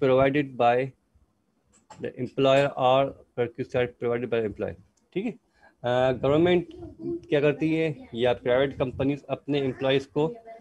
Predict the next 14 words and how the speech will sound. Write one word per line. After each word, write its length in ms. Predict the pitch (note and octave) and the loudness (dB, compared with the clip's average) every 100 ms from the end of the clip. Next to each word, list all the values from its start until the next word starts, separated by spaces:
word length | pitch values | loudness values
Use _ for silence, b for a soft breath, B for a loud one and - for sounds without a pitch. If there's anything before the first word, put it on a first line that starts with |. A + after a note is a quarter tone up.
| - _ _ | -20 _ _
कोई 120 | C#3 C3 | -2 -2
conveyance 600 | - C3+ C#3 D#3 - - | 0 0 2 0 -2 -6
allowance 360 | B2+ C3 C#3 B2+ | -2 0 -2 -2
दे 120 | A#2 | -2
रही 120 | G#2 | -2
है 160 | G#2 - - _ _ | -6 -10 -20 _ _
या 280 | A#2+ C#3 D3 C3+ - _ - - | 2 4 4 0 -16 _ -14 -10
उसकी 200 | C3+ D#3+ | -4 0
जगह 180 | C#3+ C#3+ | 0 0
पर 320 | E3 C3+ A#2 | -2 -4 4
गाड़ी 240 | C#3 D#3+ | 6 6
दे 140 | D#3 C#3+ | 6 4
रही 120 | |
है। 100 | A#2+ | 2